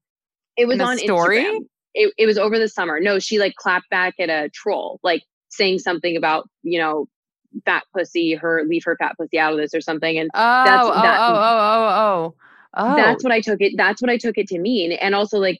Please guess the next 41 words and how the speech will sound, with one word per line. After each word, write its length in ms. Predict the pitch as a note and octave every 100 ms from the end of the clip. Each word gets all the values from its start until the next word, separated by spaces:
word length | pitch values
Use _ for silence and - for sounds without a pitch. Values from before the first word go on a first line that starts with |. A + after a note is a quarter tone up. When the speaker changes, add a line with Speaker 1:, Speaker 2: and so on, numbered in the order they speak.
| -
Speaker 1:
P 140 | G3+
H 180 | F#3+ F#3+
fat, 180 | E3+ D#3
that 100 | D#3+
was 80 | E3
definitely 280 | E3+ - E3+
a 40 |
thing 140 | F3 E3+
in 60 |
the 60 | D#3+
nineties 320 | D#3+ D#3+ D#3
where, 100 | D#3
like, 160 | D#3 D3+ E3+
"Oh, 60 |
that's 100 | E3+
Speaker 2:
Right. 160 | B3 F3+
Speaker 1:
fat." 160 | C#3+ -
Like, 160 | D3+
Speaker 2:
No, 80 | D#3+
Speaker 1:
that's 100 | A#3
Speaker 2:
we 100 | A3
know 140 | A3 A3+
Speaker 1:
cool. 80 | A3+
Speaker 2:
that. 300 | F3 D3+ - -
P 200 | B3+ C4
H 260 | C#4+ -
in 100 | C4
the 80 | A3+
nineties 520 | G3+ F#3 F#3 F#3 E3+
was 160 | F3 D#3+
definitely, 420 | F3 E3+ F#3+ E3+
like, 420 | D#3+ D3 D3 - _ _ -
not 340 | F3+ E3 E3
fat 440 | - - D#3+ D#3 -
as 240 | D#3+ D#3+
in, 380 | D3+ C#3+ C#3+ -
uh, 340 | - D3 -
uh, 40 | D3+
weight. 440 | D#3+ G3 E3+ D#3
It 120 | D#3+ F3
was 360 | D#3 D3 -